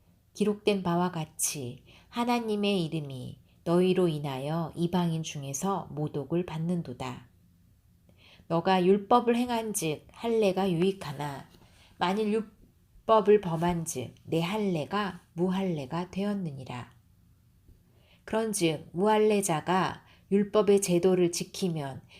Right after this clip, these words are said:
그 무할례를 할례와 같이 여길 것이 아니냐? 또한 본래 무할례자가 율법을 온전히 지키면 의문과 할례를 가지고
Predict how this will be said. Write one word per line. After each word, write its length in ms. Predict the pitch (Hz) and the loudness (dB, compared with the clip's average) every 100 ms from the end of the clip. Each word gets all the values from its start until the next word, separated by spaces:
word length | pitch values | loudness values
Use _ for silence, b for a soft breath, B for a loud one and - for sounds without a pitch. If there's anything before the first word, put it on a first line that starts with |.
| B | B
그 140 | - 196 | 0 2
무할례를 960 | 180 170 196 190 170 143 185 208 147 b b - | 4 4 4 4 2 0 2 2 0 b b -8
할례와 540 | 254 262 254 226 208 180 | -2 0 2 2 0 -2
같이 420 | 143 - - 180 | -6 -6 -4 -2
여길 320 | 135 165 180 | -2 -4 -4
것이 300 | 135 139 180 | -6 -6 -6
아니냐? 580 | 135 143 143 156 170 190 _ _ _ b b b - | -8 -12 -10 -10 -10 -12 _ _ _ b b b -2
또한 400 | 247 214 151 123 - b _ | 0 2 0 -6 -18 b _
본래 480 | - 190 185 180 147 | 2 4 6 4 2
무할례자가 1040 | 151 202 202 226 208 - 139 - 180 - | 0 0 2 0 0 -2 -2 0 0 0
율법을 580 | 165 185 196 202 180 202 | 2 2 2 2 2 0
온전히 520 | 170 170 170 175 175 | 0 0 0 0 0
지키면 680 | 170 - - 180 147 127 - - b b b b b | -2 -6 -6 -8 -6 -8 -12 -18 b b b b b
의문과 680 | - 190 196 208 190 170 143 | 2 4 4 0 -2 -2 -2
할례를 640 | 143 - 247 247 240 214 202 | -4 -2 0 0 0 0 -2
가지고 720 | 143 147 - 151 135 135 113 | -4 -8 -8 -8 -8 -8 -10